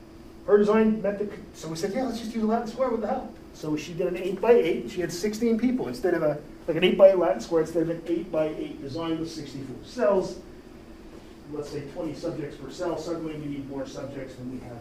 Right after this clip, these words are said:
students at the university. So we couldn't have done the experiment any other way.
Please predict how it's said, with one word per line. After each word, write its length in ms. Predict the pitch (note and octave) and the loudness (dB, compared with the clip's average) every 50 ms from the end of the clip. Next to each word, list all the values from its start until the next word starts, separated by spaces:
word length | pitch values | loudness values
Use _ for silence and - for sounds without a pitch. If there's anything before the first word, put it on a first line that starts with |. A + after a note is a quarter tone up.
| - - | -16 -16
students 640 | - - - - D3 C3+ - - - - - - - - - | -18 -16 -12 -8 -8 -8 -8 -8 -10 -14 -14 -16 -16 -16 -16
at 100 | - B2 | -14 -14
the 360 | B2 A#2+ - - - - - | -14 -14 -14 -16 -16 -16 -14
university. 520 | - C#3+ E3+ E3+ - - D#3+ D3 C#3+ C#3+ - - - - - - - | -10 -6 -6 -6 -6 -8 -8 -10 -10 -12 -12 -14 -16 -18 -18 -18 -18
So 160 | - - - - - | -16 -16 -16 -14 -14
we 80 | B2 | -14
couldn't 220 | - - - - B2 | -14 -14 -14 -14 -14
have 120 | B2 A#2+ | -12 -12
done 200 | B2 B2 A#2+ A#2+ | -12 -12 -12 -12
the 60 | A#2+ | -12
experiment 440 | A#2+ - - F#3+ F#3+ F#3 F#3 F#3 - | -14 -8 -6 -4 -2 0 0 0 -2
any 160 | B2+ B2+ B2 | -4 -6 -6
other 180 | A#2 A#2 C3 C3+ | -6 -6 -6 -4
way. 360 | C#3 F#3+ F#3+ - - - - | -2 -2 -2 -2 -2 -4 -6